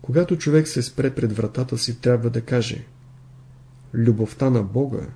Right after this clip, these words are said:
който живее в мен, ме заставя да говоря истината.“ Вие сте православни,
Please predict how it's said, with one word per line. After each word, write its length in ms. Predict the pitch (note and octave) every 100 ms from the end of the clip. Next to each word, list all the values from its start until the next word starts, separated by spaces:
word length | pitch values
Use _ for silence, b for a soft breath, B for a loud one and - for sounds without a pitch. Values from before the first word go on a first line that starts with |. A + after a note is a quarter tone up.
| - - - - - -
който 320 | D3+ D#3+ D#3
живее 400 | C#3+ C3+ C3+ C3
в 100 | B2+
мен, 360 | B2 A#2+ B2 - - - - - - - -
ме 180 | A#2
заставя 600 | G#2+ G2+ - - C#3 C3+
да 100 | B2+
говоря 340 | A#2 G#2+ G#2+ G2
истината.“ 580 | G#2 - G2+ G#2 - - - - - - - - - - - - - - - - - -
Вие 260 | A2+ D#3+ E3
сте 240 | - B2+
православни, 720 | A#2+ G#2+ G#2 - A2 G#2+ F#2+